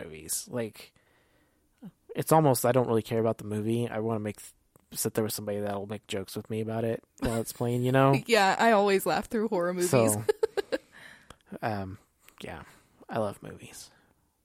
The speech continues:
Speaker 2: Yeah.
Speaker 1: Uh, but yeah, so we'll be back in two weeks for our next episode.
Speaker 2: Beware.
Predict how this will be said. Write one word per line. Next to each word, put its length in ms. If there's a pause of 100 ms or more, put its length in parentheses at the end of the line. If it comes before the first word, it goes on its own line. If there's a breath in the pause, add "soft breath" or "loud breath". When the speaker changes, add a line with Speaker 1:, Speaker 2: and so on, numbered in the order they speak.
(180)
Speaker 2:
Yeah. 320 (1040 soft breath)
Speaker 1:
Uh, 200
but 160
yeah, 220
so 720 (400)
we'll 160
be 120
back 440
in 720 (240)
two 160
weeks 400 (320)
for 200
our 60
next 240
episode. 400 (680)
Speaker 2:
Beware. 800